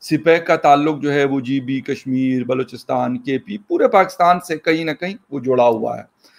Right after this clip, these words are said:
सर, दस साल हो गए, अभी वहाँ उसकी सेलिब्रेशन होनी है इन दस सालों की, अ, और चाइना का डेलीगेशन आ रहा है, तीन दिन की छुट्टी भी दी गई है इस्लामाबाद में। क्या देख रहे हैं कि वाकई जो हम टू थाउजेंड फ़ोर्टीन में कहते थे या थर्टीन में कहते थे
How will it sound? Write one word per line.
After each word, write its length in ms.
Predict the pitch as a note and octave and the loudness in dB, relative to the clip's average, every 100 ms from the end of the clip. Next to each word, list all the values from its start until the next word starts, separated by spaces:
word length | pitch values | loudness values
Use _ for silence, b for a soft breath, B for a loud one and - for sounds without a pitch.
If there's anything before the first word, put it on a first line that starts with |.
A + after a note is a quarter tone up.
| b - | b 2
सर, 180 | C5 | 2
दस 180 | F3+ B3+ | 6 2
साल 260 | B3+ B3 A#3 | 4 4 8
हो 160 | G#3+ | 6
गए, 180 | G#3 A3 | 6 4
अभी 240 | G#3+ F#3 G3+ | 4 -2 -2
वहाँ 300 | F#3 F#3+ F#3 | 2 2 0
उसकी 280 | F3+ - | -4 -10
सेलिब्रेशन 600 | E3 E3 D3+ D3+ D#3 F#3 | -6 -4 0 0 -2 -4
होनी 320 | D3 D3 D3 C#3 | -4 -4 -2 -2
है 180 | B2+ | 0
इन 140 | B2 A#2+ | -2 -2
दस 140 | B2+ | -4
सालों 400 | - A2+ A#2 B2+ | -4 -4 -2 -2
की, 240 | A2+ G#2+ G2+ _ _ _ _ - | -4 -14 -16 _ _ _ _ -4
अ, 40 | |
और 360 | A#2 A#2 A#2+ A2+ | 0 0 0 -2
चाइना 360 | A#2+ A#2 A#2+ | -2 0 -2
का 140 | A#2+ A#2 | -2 -4
डेलीगेशन 560 | A2+ A2+ A#2+ A2+ A#2 | -4 -6 -6 -4 -4
आ 120 | A2+ A2+ | -2 -2
रहा 60 | |
है, 60 | A2+ | -2
तीन 280 | - B2+ B2 | -2 -2 -2
दिन 100 | B2 | -4
की 120 | B2+ | -10
छुट्टी 320 | E3+ D#3 F3+ | -18 -12 -10
भी 140 | C#3 | -8
दी 180 | B2 B2 | -6 -6
गई 220 | A#2+ A#2 | -4 -4
है 100 | A2+ | -2
इस्लामाबाद 540 | A2 - A2+ G#2+ B2 A#2+ | -4 -6 -4 4 4 4
में। 440 | - _ - - - _ _ _ - B B B B - | -8 _ -12 -12 -12 _ _ _ -20 B B B B 2
क्या 160 | E4+ | 4
देख 320 | A#3 G3 G#3 | 6 6 6
रहे 100 | C4 | 2
हैं 80 | C4+ | -4
कि 140 | C4 C#4+ - _ | -4 -8 -8 _
वाकई 480 | - D#3 F#3 D4+ C#4+ | -10 -8 -4 -2 -2
जो 180 | A#3 A#3+ | 2 2
हम 460 | G#3 A#3+ A#3+ A3+ _ _ - E3+ | 4 2 0 -4 _ _ -18 -12
टू 120 | G3 G3+ | -8 2
थाउजेंड 320 | G3+ G3+ G3+ | 4 4 0
फ़ोर्टीन 420 | F#3+ F3+ G3 G#3 | -2 -4 -4 -4
में 160 | G3+ G3 | -4 0
कहते 340 | F3+ F3+ F#3 | 0 2 -2
थे 120 | F#3 | 0
या 160 | F3 F3 | 2 0
थर्टीन 460 | F3 E3+ E3 F3+ | 0 -2 -2 -8
में 140 | F3+ E3+ | -6 -2
कहते 340 | F3 E3 E3+ | -2 0 -4
थे 260 | E3 D#3+ | -2 -2